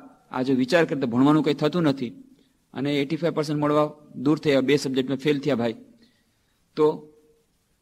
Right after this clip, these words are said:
આ જે ફળ પ્રત્યેની અનાસક્તિ, શ્રી કૃષ્ણ ભગવાનનો આપણે સંદેશ ન પણ સાંભળીએ, "ભાઈ મને ફાર-, મને, હું શ્રી, શ્રી કૃષ્ણ ભગવાન નથી માનતો,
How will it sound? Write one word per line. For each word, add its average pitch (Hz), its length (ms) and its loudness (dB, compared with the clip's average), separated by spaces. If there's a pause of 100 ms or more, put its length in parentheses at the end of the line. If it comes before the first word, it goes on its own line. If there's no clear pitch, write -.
(240)
આ 123 120 -2
જે 143 140 0
ફળ 180 340 0
પ્રત્યેની 175 460 0
અનાસક્તિ, 131 720 2
શ્રી - 200 -6
કૃષ્ણ 165 280 -4
ભગવાનનો 151 380 0
આપણે 143 200 0 (160)
સંદેશ 135 440 0
ન 131 140 6
પણ 170 160 2
સાંભળીએ, 120 500 0
"ભાઈ 131 400 0
મને 131 220 2
ફાર-, 131 380 -2
મને, 135 260 2
હું 139 200 4
શ્રી, 147 400 -6
શ્રી 151 300 -8
કૃષ્ણ 151 220 -6
ભગવાન 135 260 0
નથી 127 220 -2
માનતો, 101 380 -2